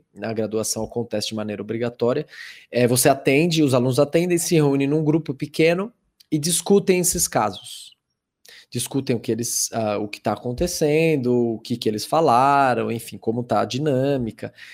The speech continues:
E aí, os outros alunos e o professor vão dando opiniões.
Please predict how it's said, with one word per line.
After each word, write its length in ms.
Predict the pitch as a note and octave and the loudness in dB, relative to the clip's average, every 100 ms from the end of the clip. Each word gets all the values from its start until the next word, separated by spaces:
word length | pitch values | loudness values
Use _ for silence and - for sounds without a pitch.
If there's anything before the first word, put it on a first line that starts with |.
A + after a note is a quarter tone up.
| - | -6
E 140 | G3 G#3 | 2 6
aí, 420 | E3+ G3+ G3 - F3+ | 6 6 2 -2 2
os 200 | F3 D#3 | 4 6
outros 280 | D#3+ D3+ | 4 4
alunos 460 | D3 C#3 E3 D3+ A#2+ | 4 4 4 4 2
e 40 | |
o 60 | E3 | 0
professor 500 | E3+ D#3+ E3+ - G3+ | 0 -2 -2 0 0
vão 200 | F#3+ G3 | 0 0
dando 160 | F#3+ F#3+ | 0 0
opiniões. 720 | G3 G3+ G3+ A2+ - - | -2 -2 0 -2 -4 -12